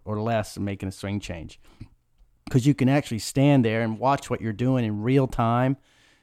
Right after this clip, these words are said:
with your posture that you have without having to look back and, at the mirror. You can actually look down by the ball. And, I mean,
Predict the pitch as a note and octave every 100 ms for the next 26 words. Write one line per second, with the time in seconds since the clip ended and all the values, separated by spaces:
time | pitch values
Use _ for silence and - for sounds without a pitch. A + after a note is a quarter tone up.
0 | _ A#2+ C#3 D3+ C#3 C3+ B2 - B2 B2+
1 | - B2+ G2 A2+ A#2+ A#2+ A2+ A#2 B2+ A#2
2 | A2 A#2+ - A#2 B2 - G2+ - A2 A2
3 | G2+ G#2 A#2+ A#2+ G#2 G#2+ A#2 - G2+ G#2+
4 | A#2 - G#2 G#2 G2+ G2 G2 G#2+ G#2 F#2+
5 | G2+ G#2 G2+